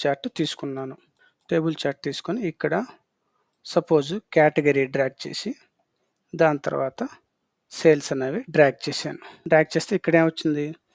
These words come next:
ఆటోమేటిక్‌గా ఇక్కడ sum of sales వచ్చినాయి. But ఇక్కడ నా రిక్వైర్‌మెంట్ ఏంటి? యావరేజ్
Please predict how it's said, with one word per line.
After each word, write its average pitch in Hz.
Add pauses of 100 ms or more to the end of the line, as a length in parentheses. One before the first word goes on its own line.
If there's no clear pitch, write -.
(260)
ఆటోమేటిక్‌గా 156 (200)
ఇక్కడ - (180)
sum 156 (100)
of 170
sales 139
వచ్చినాయి. - (500)
But 175 (320)
ఇక్కడ 170 (180)
నా 160 (120)
రిక్వైర్‌మెంట్ 160
ఏంటి? 143 (280)
యావరేజ్ 170